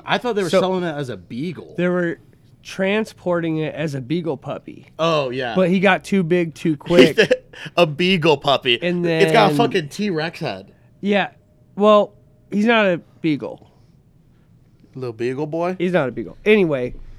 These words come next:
Speaker 2: so yeah,
Speaker 1: For anyone
Speaker 2: that's
Speaker 1: who's wondering, it's, uh, we're talking about Eric's dog, Kem, who always in the studio when we get Eric in here.
Speaker 2: Just,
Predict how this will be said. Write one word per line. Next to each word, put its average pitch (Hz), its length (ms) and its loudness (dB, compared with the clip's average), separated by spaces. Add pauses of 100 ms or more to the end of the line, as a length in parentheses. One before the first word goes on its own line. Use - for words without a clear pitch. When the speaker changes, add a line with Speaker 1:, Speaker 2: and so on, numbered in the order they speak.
(160)
Speaker 2:
so - 200 -2
yeah, 156 280 -2
Speaker 1:
For 160 80 8
anyone 160 280 10
Speaker 2:
that's 135 140 6
Speaker 1:
who's 135 60 2
wondering, 127 400 8
it's, 123 340 -2
uh, 113 460 6
we're 127 80 -8
talking 123 240 -2
about 113 220 0
Eric's 117 280 -2
dog, 110 280 -4
Kem, 123 400 -6 (160)
who 107 420 -6 (520)
always 120 380 -2
in 123 80 -4
the 113 80 -4
studio 120 720 -2
when 120 140 -12
we 120 100 -6
get 117 200 -2
Eric 120 320 -2
in 131 120 -2
here. 135 380 -2
Speaker 2:
Just, - 300 -12